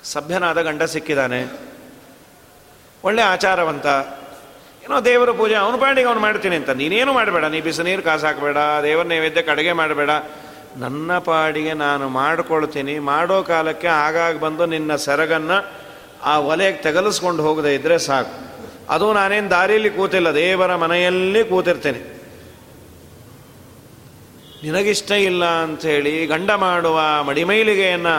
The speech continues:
ತೊಂದರೆ ಕೊಟ್ಟು ಅವನನ್ನ ಬೈದು ಅದನ್ನೆಲ್ಲ ಮುಟ್ಟಿ, ಈ ತರಹದ ತೊಂದರೆಗಳು ಇದೆ, ಇಲ್ಲ ಅಂತಲ್ಲ, ಬೇಕಾದಷ್ಟಿದೆ.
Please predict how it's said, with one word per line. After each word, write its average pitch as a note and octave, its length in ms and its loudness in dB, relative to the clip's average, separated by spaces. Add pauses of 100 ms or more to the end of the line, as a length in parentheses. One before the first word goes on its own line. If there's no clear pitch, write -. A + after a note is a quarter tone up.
(680)
ತೊಂದರೆ F#3+ 380 2
ಕೊಟ್ಟು F3+ 540 0
ಅವನನ್ನ F3 460 0
ಬೈದು F#3+ 560 2
ಅದನ್ನೆಲ್ಲ F3+ 360 0
ಮುಟ್ಟಿ, F3+ 380 -6
ಈ D3+ 80 -8
ತರಹದ D3+ 400 -2 (720)
ತೊಂದರೆಗಳು D#3+ 480 0
ಇದೆ, F3+ 260 2 (460)
ಇಲ್ಲ D#3 200 -6
ಅಂತಲ್ಲ, E3 420 -2
ಬೇಕಾದಷ್ಟಿದೆ. D#3+ 1000 0